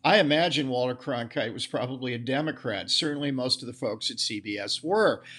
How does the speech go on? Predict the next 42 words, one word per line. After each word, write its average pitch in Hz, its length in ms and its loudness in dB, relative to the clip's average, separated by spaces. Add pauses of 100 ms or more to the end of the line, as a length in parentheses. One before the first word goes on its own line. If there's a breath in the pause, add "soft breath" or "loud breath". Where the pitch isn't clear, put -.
(160 loud breath)
but 151 100 0
they 165 140 6
were 165 120 0
taken 196 460 0
seriously 175 640 2
to 139 80 0
report 180 520 -4
the 175 100 -4
news 156 320 0
objectively 135 800 -2
enough 110 400 -4 (240 loud breath)
that 160 180 -2
people 151 340 2
who 143 100 2
were 139 160 0
Republicans 120 880 -4 (260 loud breath)
bothered 120 480 0
listening 107 540 -4
to 123 120 -6
them. 95 300 -8
That's 185 260 4
not 202 200 4
what's 156 220 -2
happening 139 440 0
anymore. 101 520 -4 (340 loud breath)
And 147 160 6
all 214 260 8
these 214 240 2
groups 160 400 -2
now 107 260 -6
piling 185 540 -4
on 160 220 -4
Trump 151 340 -6
for 123 120 -8
this 107 260 -2 (240 loud breath)
is 156 260 2
only 247 360 6
gonna 196 200 0
create 160 340 0
a 127 60 0
backlash, 147 720 2
which, 139 160 -2